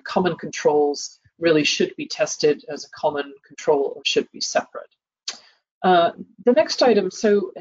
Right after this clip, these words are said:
seeing risk and control matrices where they're miss-, missing the R. So if we can go back to the previous slide. Uh, risk and control matrices where we're missing the R, so missing the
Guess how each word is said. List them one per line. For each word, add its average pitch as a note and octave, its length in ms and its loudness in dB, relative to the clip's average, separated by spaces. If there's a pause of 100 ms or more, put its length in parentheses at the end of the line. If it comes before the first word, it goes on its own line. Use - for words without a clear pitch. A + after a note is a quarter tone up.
(120)
seeing C4 360 -6
risk G#3+ 240 -2
and G3 100 0
control F#3 400 -2
matrices D3+ 960 -2 (220)
where D#3+ 140 2
they're D#3 160 0
miss-, - 420 -6
missing E3 540 -4
the D3 180 -12
R. C#3+ 520 -4
So - 220 -2
if C#3+ 140 -4
we D#3 80 -8
can E3 100 -16
go D#3 100 -10
back C#3 200 -6
to - 180 -14
the C#3 220 -8 (160)
previous C#3+ 340 -16
slide. C3+ 220 -6 (420)
Uh, E3+ 220 4
risk G#3+ 240 2
and G#3+ 80 6
control F#3+ 340 0
matrices D#3+ 640 -4
where D#3 100 4
we're D3+ 100 0
missing D#3+ 400 -4
the D3+ 160 -10
R, C#3+ 300 -2
so E3 180 0
missing E3 420 -4
the C#3+ 120 -6